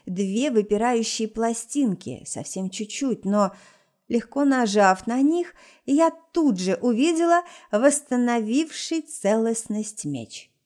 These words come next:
В моём родном мире бытовало мнение, что в период Средневековья стилет был оружием подлецов, трусов и убийц. Почему-то я не сомневалась,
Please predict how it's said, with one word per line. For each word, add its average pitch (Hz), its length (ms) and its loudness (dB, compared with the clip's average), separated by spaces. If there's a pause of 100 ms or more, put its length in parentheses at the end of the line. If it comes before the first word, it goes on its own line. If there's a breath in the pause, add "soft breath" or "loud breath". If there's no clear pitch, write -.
(260)
В 170 140 -12
моём 214 360 0
родном 214 360 0
мире 262 320 0
бытовало 185 500 -2
мнение, 202 500 -2
что - 220 -8
в 170 60 -14
период 220 480 -2
Средневековья 185 1000 -4 (300 loud breath)
стилет 233 800 -2
был 220 400 0
оружием 226 520 -2
подлецов, 214 760 -2
трусов 190 480 -10 (120)
и 208 180 -4
убийц. 226 760 -4 (520)
Почему-то 202 640 -4
я 202 280 0
не 208 160 -2
сомневалась, 202 880 -2